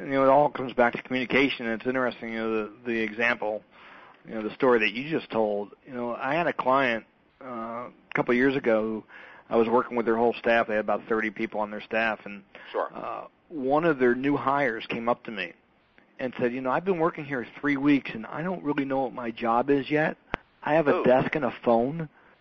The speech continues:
Speaker 1: but nobody's given me any job description or expectations. I'm just running around asking other people if I can help them do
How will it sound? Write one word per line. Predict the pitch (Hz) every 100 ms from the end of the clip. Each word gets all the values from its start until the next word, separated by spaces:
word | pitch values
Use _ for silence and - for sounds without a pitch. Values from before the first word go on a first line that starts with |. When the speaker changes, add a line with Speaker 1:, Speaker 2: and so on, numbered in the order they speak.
| _ _ _ _
Speaker 1:
but | 143 139
nobody's | 135 135 147 151 127
given | 139 139 143 139 131
me | 127
any | 127 131
job | 127 117 123
description | 131 - 139 - 151
or | 147 113 110 110 104 104
expectations. | - - 120 120 123 - 156
I'm | 127 156
just | 151 -
running | 131 127
around | 123 139 135
asking | 131 - 120
other | 127
people | 127 - 127
if | 120
I | -
can | 117
help | 131 139 -
them | 123
do | 127 185